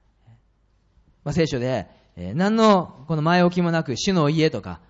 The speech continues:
えー、私の山とか出てきたら、それはエルサレムの山であり、神殿。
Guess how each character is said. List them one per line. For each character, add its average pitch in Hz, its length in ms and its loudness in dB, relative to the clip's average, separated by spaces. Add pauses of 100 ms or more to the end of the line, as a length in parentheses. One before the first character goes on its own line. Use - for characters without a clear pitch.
(320)
え 87 60 -12
ー、 95 40 -8
私 139 320 -4
の 160 100 -4
山 165 280 0
と 160 100 -4
か 87 180 -16 (300)
出 143 120 -4
て 104 100 -10
き - 80 -18
た 110 100 -12
ら、 101 80 -12
そ 139 100 -14
れ 160 60 -6
は 175 280 -4 (440)
エ 101 100 -12
ル 110 80 -6
サ 180 160 2
レ 196 100 2
ム 151 100 -6
の 95 140 -10
山 82 320 -14 (120)
で 87 180 -20
あ 80 80 -20
り、 - 100 -20
神 90 240 -10
殿。 78 140 -14